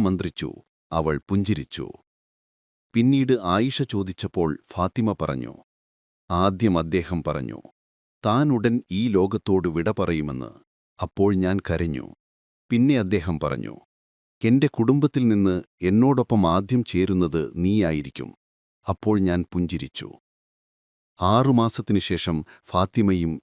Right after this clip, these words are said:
ഈ ലോകത്തോട് വിട പറഞ്ഞു. ഫാത്തിമ പിതാവിനെ കെട്ടിപ്പിടിച്ച് കരഞ്ഞു.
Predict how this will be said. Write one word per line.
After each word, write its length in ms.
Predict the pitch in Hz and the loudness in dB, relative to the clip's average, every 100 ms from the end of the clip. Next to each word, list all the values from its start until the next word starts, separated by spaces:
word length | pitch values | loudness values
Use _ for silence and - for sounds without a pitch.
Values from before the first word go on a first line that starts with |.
| - | -8
ഈ 140 | 90 | -6
ലോകത്തോട് 580 | 85 80 85 90 90 82 | -2 -2 -2 -2 -2 -2
വിട 220 | 76 78 | -4 -2
പറഞ്ഞു. 400 | 95 80 67 60 - _ _ _ _ _ _ _ _ _ _ _ _ _ - | -2 -4 -6 -10 -14 _ _ _ _ _ _ _ _ _ _ _ _ _ -6
ഫാത്തിമ 500 | 113 143 - 143 131 | -2 -2 2 4 4
പിതാവിനെ 540 | - 98 117 127 113 | 2 2 4 4 0
കെട്ടിപ്പിടിച്ച് 720 | - 107 - 135 113 95 - | 0 -2 0 0 0 -2 -4
കരഞ്ഞു. 420 | - 82 87 64 | -4 -2 -2 -4